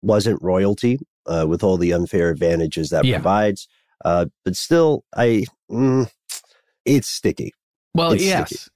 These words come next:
Speaker 2: it is. And if this is a chess game, and it is, all of it is, uh, it's, there are no good moves for the prince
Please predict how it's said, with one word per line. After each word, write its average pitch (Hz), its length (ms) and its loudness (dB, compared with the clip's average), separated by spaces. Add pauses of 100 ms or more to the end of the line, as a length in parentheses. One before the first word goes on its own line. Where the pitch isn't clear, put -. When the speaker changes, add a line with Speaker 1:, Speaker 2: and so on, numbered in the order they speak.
(140)
Speaker 2:
it 180 140 0
is. 185 320 -2
And 170 520 -4
if 156 180 -4
this 190 220 -2
is 151 140 -2
a 123 80 -2
chess - 460 -4
game, 95 480 -2
and 85 200 -4
it - 140 -12 (420)
is, - 220 -8 (240)
all - 280 -4
of - 140 -6
it - 80 -6
is, - 400 -6 (520)
uh, 120 400 -2 (500)
it's, 180 240 -4
there 185 240 -2
are 190 60 0
no 185 160 0
good 156 160 -2
moves - 500 -4 (120)
for 131 280 -2
the 117 100 0
prince 104 480 -4